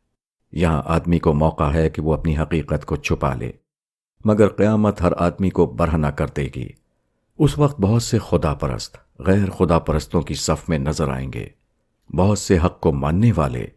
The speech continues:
حق کو نہ ماننے کے مجرم قرار دیے جائیں گے۔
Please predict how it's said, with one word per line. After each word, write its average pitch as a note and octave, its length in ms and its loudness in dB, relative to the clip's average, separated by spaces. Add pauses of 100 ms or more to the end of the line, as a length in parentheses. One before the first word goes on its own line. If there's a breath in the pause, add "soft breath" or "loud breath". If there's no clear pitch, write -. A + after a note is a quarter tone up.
(360)
حق A#2 160 -2
کو A2+ 120 4
نہ E2 260 2
ماننے F2 380 2
کے - 120 -4
مجرم D#2 400 0
قرار D2 420 0
دیے D2 160 0
جائیں B1+ 320 -4
گے۔ A#1+ 120 -6